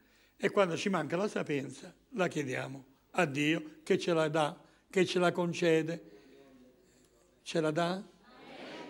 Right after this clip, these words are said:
Ne siamo sicuri? Sempre che non vogliamo apparire superiori agli altri. Attenzione al peccato di presunzione. Facciamo molta attenzione,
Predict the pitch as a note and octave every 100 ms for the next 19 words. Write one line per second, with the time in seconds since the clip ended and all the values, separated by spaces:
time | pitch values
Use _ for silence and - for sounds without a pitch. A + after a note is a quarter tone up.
0 | - - - - - F#3 F#3 F#3 D#3 F#3
1 | F3+ F3+ G#3 A#3 - - - - - -
2 | - - - - _ _ _ _ _ _
3 | _ _ - - G3+ G#3 F#3+ E3+ F#3 G3+
4 | F#3 F#3 G3+ G3 F3 E3+ F3+ F#3+ E3+ E3
5 | D#3+ E3 D#3+ D#3 D#3+ G3+ A3 D#3 - -
6 | - _ _ _ _ _ - - _ _
7 | _ F#3 F3 F#3+ - B3+ A#3 G3 F#3 G3
8 | F#3+ A3+ F#3+ F3 F3 F3+ D3+ F#3 E3+ B3+
9 | B3 D3+ C3 - - _ _ _ - F#3+
10 | - C#4+ A3+ G3+ B3+ C4 F3+ F#3 E3+ E3
11 | C4+ G#3+ C#3+